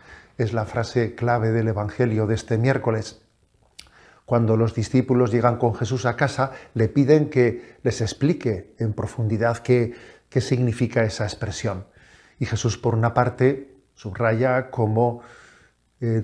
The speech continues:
todos los alimentos son puros, no existen alimentos impuros, porque él dice, "Lo que entra por la boca llega al vientre y es expulsado en la letrina, y eso no hace impuro al hombre". Pero profundizando más en la explicación del Señor de esa expresión,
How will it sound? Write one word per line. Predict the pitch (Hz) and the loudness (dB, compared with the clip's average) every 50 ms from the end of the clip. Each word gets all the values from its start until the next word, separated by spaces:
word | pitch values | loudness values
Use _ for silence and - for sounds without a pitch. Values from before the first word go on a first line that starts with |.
| - | 0
todos | - 131 120 120 120 | 0 2 2 4 4
los | 120 120 117 - | 2 2 0 0
alimentos | 147 135 127 120 123 127 120 117 117 - 127 120 110 - - 262 - | 0 0 2 4 4 4 2 2 0 0 0 0 0 -4 -10 -14 -16
son | - - - - - 117 113 113 113 110 107 95 - - | -16 -16 -10 -2 0 2 2 2 2 0 -2 -2 -6 -2
puros, | - 165 175 143 113 98 92 - - | 0 2 2 2 2 0 -2 -2 -2
no | 120 113 | -2 -2
existen | 107 - 131 113 - - 120 110 | 0 0 -2 -2 0 0 0 2
alimentos | 110 110 113 113 113 120 117 113 - 120 - - | 2 2 2 2 2 2 0 0 -2 -4 -4 -2
impuros, | 110 113 104 - 175 190 - - 101 | -2 -2 -2 -2 -2 -4 -2 -4 -6
porque | - - 110 - - 113 | -6 -6 -6 -2 0 0
él | 110 104 | 0 2
dice, | 104 113 107 - 110 101 | 0 -2 -2 -2 -2 -2
"Lo | 104 101 | -2 -4
que | - - 110 | -2 -2 0
entra | 110 117 110 110 117 113 | 0 0 0 0 -2 0
por | - 117 113 117 | 0 0 0 2
la | 117 | 2
boca | 110 117 117 113 - 117 117 113 - - - - - _ _ | 2 2 0 0 2 0 0 0 0 -6 -14 -20 -20 _ _
llega | 120 110 104 107 | -2 0 2 2
al | 110 113 | 0 2
vientre | 104 120 117 120 117 - 123 123 120 113 120 - - - | 2 2 2 2 0 0 0 0 0 0 -2 -8 -14 -10
y | - 113 110 | -4 -2 -2
es | 107 - | -2 -2
expulsado | 120 110 - - - 113 98 - 120 113 113 | -4 -4 -4 -2 -4 -4 -2 0 0 0 0
en | 110 110 | 2 2
la | 110 | 2
letrina, | 107 110 104 - 135 131 135 123 110 101 | 0 0 0 0 0 2 2 2 0 0
y | 104 104 107 | 0 2 2
eso | 120 117 - 127 127 | 2 2 2 0 0
no | 147 156 131 | 2 2 2
hace | 120 104 95 - - 110 | 2 2 0 -2 -4 -4
impuro | 104 104 107 95 - - 110 107 104 95 | -4 -4 -4 -6 -4 -6 -4 -4 -4 -4
al | 92 92 98 | -4 -4 -6
hombre". | 92 92 90 87 95 98 - _ _ _ _ _ _ _ _ _ _ _ - _ _ - _ | -6 -8 -10 -10 -12 -14 -18 _ _ _ _ _ _ _ _ _ _ _ -20 _ _ -4 _
Pero | - 127 127 120 117 117 - - - - | 4 6 6 6 4 2 -2 -8 -4 0
profundizando | - 127 - - 123 117 117 117 - 156 180 160 151 147 | 0 0 2 2 0 2 2 2 2 2 2 2 2 2
más | 147 147 - - | 2 0 0 0
en | 139 131 | -2 -2
la | |
explicación | 120 - - 113 113 - 120 107 - - 135 123 117 110 104 - - _ _ - | -2 -2 -2 -4 -2 -2 -2 -4 -2 -2 -2 0 -2 -4 -6 -10 -18 _ _ -2
del | 113 139 147 143 | 2 2 2 2
Señor | 143 - - 117 117 127 127 117 104 | 0 -4 -4 -2 0 0 0 0 2
de | 101 117 | 0 0
esa | - - 117 | 0 0 -4
expresión, | 107 - - - - - - - 139 131 113 113 113 | -4 -4 -6 -8 -8 -8 -4 -2 0 0 0 -2 -4